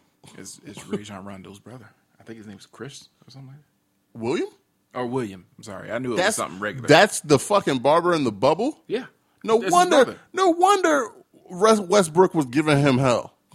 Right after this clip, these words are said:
Speaker 2: I would have cussed him out too. Nigga giving multi-million dollar athletes prison cuts. And we wonder why Jimmy ain't been there. He see, he see his contemporaries. He like, "Oh, these niggas look crazy."
Speaker 1: I was, I was about to say, or look like Jimmy Butler. What would you choose?
Speaker 2: No, give me Jimmy Butler.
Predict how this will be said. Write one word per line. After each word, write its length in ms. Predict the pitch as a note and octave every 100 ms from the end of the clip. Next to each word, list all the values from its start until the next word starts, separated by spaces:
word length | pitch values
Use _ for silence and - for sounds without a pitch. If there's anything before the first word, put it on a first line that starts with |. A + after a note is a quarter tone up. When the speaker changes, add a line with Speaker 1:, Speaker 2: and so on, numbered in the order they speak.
| _ _ _ _ _ _ _
Speaker 2:
I 180 | A#3 F#4+ A#4+
would 120 | B3
have 100 | D3
cussed 260 | - C4+ -
him 100 | D4+
out 180 | E4+ F4+
too. 320 | A4 A4 - - _ _ _ _ _ _ _ _ _ _ D4+
Nigga 280 | A#3 F#3 E3+
giving 600 | G3 F3 C#3 - B2+ D3+
multi-million 520 | G3+ - F#3 F3 E3+
dollar 220 | E3 D3
athletes 380 | D3+ D#3 C#3 A#2+
prison 400 | - F3 B2 A#2+
cuts. 480 | - F#2+ - - - _ _ _ _ _ _ _ _ _ _ _
And 80 | B2+
we 60 |
wonder 260 | C3+ C3 B2
why 220 | A2+ G#2+
Jimmy 320 | G#2+ A2+ A2
ain't 160 | G#2 F#2+
been 160 | G#2 F#2+
there. 160 | D#2
He 120 | B2 A3
see, 300 | - C4 C4
he 160 | E4+
see 220 | A4 A#4 A#4+
his 180 | G4 -
contemporaries. 720 | E4 D#4 F3+ F3 C#3 B2 C#3
He 80 | E4
like, 160 | D3 C3+
"Oh, 120 | B2
these 200 | E3 F4
niggas 240 | D3 A2+
look 140 | G#2+ -
crazy." 160 | -
Speaker 1:
I 40 | B2+
was, 180 | B2 A#2+
I 120 | A#2+
was 120 | A#2
about 160 | A#2+ A#2
to 60 |
say, 320 | - D3 A#2+ F#2+
or 280 | B2 B2+ B2
look 220 | B2 G#2+
like 160 | A2+ A2
Jimmy 260 | A#2 A2
Butler. 380 | G#2+ A#2 F#2+ E2+
What 180 | G2+ G2
would 140 | G2+
you 60 | F#2+
choose? 220 | - G2+
Speaker 2:
No, 280 | - B2+ B2+
give 160 | A3 A4+
me 80 |
Jimmy 220 | A#3+ D4+ B3+
Butler. 320 | B3+ C#3+